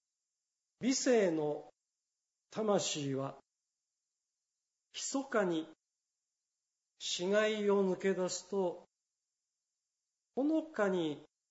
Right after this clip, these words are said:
明るんだ空の向こうへ、うらうらと高く登って、それが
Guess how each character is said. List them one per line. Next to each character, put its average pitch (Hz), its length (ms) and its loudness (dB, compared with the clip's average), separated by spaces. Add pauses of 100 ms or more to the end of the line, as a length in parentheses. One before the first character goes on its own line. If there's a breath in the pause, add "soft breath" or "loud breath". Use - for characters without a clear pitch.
(200)
明 147 340 0
る 214 160 0
ん 190 220 -2
だ 143 180 -2 (240)
空 214 220 4
の 151 200 2
向 135 160 -2 (100)
こ 156 200 2
う 147 80 6
へ、 151 180 2 (720)
う 240 120 0
ら 240 200 8
う 175 140 0
ら 170 160 4
と 139 340 -6 (300)
高 285 360 0
く 165 200 -4
登 143 340 -2
っ - 20 -16 (240)
て、 160 260 -4 (720)
そ - 260 -6
れ 233 160 6
が 233 420 2